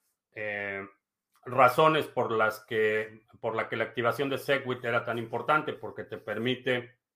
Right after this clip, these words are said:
integrar ese componente de tiempo. Entonces sí puedes hacer algo que, eh, por ejemplo,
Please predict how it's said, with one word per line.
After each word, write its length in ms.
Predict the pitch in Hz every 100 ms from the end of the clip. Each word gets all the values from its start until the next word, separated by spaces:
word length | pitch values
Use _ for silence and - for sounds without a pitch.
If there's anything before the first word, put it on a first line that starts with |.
| _ -
integrar 560 | 120 113 123 120 131 131
ese 200 | 127 120
componente 500 | 110 110 110 110 117
de 60 |
tiempo. 300 | 117 156 151
Entonces 380 | 117 120 120 120
sí 100 | 160
puedes 280 | 160 127 117
hacer 260 | 101 113
algo 320 | 113 113 110 -
que, 260 | 101 95 _ _ _ _ _ _ _ -
eh, 280 | 104 98 -
por 140 | 107
ejemplo, 840 | 104 120 120 120 117 113 107 104